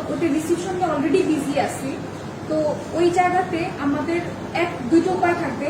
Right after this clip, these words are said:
এক আমরা রিসেপশন ক্যান্সেল করে দিব, ওটা একটা নিউজ হয়ে যাবে যে আমরা রিসিপ-, রিসেপশন ক্যান্সেল করে দিছি।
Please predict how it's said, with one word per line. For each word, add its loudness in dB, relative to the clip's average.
এক -2
আমরা 2
রিসেপশন 0
ক্যান্সেল 0
করে 2
দিব, 2
ওটা 2
একটা 2
নিউজ 4
হয়ে 4
যাবে 0
যে -2
আমরা 2
রিসিপ-, -2
রিসেপশন -2
ক্যান্সেল 0
করে 0
দিছি। -2